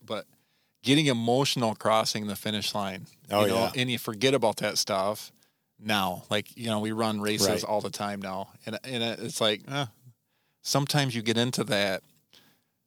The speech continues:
Speaker 1: to where I've done that, but trying, that's, I, I think that's what drives me today is trying to do something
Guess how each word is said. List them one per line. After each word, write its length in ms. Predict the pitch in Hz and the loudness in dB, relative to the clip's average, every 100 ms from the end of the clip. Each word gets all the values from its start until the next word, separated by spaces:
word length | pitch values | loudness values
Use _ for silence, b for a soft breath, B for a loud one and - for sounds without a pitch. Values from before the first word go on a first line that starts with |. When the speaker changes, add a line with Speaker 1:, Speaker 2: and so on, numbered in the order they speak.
| _ - | _ -6
Speaker 1:
to 100 | 107 | 0
where 180 | 107 101 | 2 2
I've 200 | 101 98 | 0 -2
done 240 | 110 113 | -2 0
that, 360 | 95 95 101 - _ _ _ | -4 -6 -8 -12 _ _ _
but 220 | 107 107 - _ _ _ _ _ _ - | -4 -4 -4 _ _ _ _ _ _ -14
trying, 580 | - 120 127 147 139 110 | -2 2 2 2 -2 2
that's, 300 | 123 135 - - | 2 2 -4 -6
I, 80 | 110 - | -4 -2
I 100 | 117 | -6
think 240 | - 127 | -4 -2
that's 220 | 123 117 | 0 0
what 100 | 113 | -4
drives 340 | 95 98 107 110 | -2 0 0 0
me 80 | 110 | 0
today 300 | 104 120 120 | 2 4 2
is 120 | 104 | 0
trying 240 | - 110 | 0 0
to 40 | 107 | 0
do 140 | 110 | 0
something 500 | 101 113 - 113 110 | 0 0 -2 -4 -4